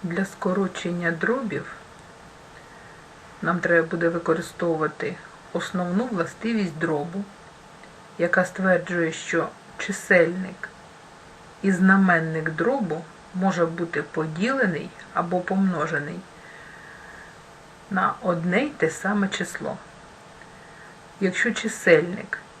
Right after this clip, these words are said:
і знаменник дробу розкладені на множники так, що вони мають якийсь спільний множник, як в нашому,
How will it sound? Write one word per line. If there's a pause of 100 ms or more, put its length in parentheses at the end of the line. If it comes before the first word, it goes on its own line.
і
знаменник
дробу (140)
розкладені
на
множники (100)
так, (220)
що (180)
вони
мають
якийсь
спільний
множник, (220)
як
в
нашому,